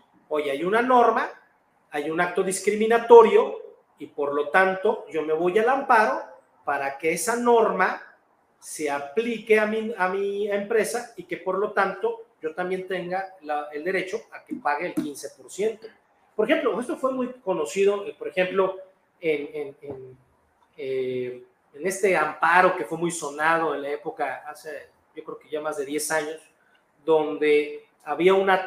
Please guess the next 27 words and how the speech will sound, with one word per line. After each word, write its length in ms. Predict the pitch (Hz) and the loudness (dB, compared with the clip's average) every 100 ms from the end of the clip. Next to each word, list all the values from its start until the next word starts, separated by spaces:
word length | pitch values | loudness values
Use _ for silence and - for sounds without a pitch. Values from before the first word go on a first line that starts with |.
| - - - | -6 -16 -12
eh, 220 | 156 156 | -10 -8
eh, 320 | 147 139 139 143 | -6 -4 -6 -8
el, 420 | 135 135 139 135 | -8 -10 -12 -12
el, 200 | 127 131 | -12 -10
los 140 | 143 | -2
jugos 260 | 214 196 190 | 2 4 4
del 140 | 170 | 4
Valle, 400 | 180 196 - - - _ _ _ _ _ - | 6 6 4 -4 -10 _ _ _ _ _ -16
¿no? 240 | 147 - - _ _ - | -14 -14 -18 _ _ -12
Que 100 | 139 | -10
es 140 | - | -8
un 360 | 165 151 147 - _ _ _ | -10 -8 -10 -12 _ _ _
tema 220 | 165 160 156 | -6 -2 0
muy 180 | 165 | -2
interesante, 840 | 165 180 175 175 185 175 185 185 - | -2 0 0 2 2 2 -4 -6 -6
donde 440 | 147 143 139 139 139 | -6 -6 -6 -6 -6
es, 280 | 131 - 156 | -6 -8 -6
era 240 | 160 - | -6 2
tasa 260 | 180 196 185 | 2 4 2
cero, 460 | - 196 185 - - - _ _ _ _ | 6 6 6 2 -4 -14 _ _ _ _
¿sí? 480 | - 156 180 202 - | -10 -4 -4 -6 -10
Y 120 | 147 | -4
el 160 | 147 143 | -4 -2
otro 400 | 156 160 175 170 | -4 -4 -6 -4
era, 460 | 156 147 156 165 143 | 0 2 4 2 0
este, 760 | 139 127 - - 127 127 123 123 | -4 -6 -12 -12 -10 -10 -10 -10
que 240 | 143 139 | -12 -12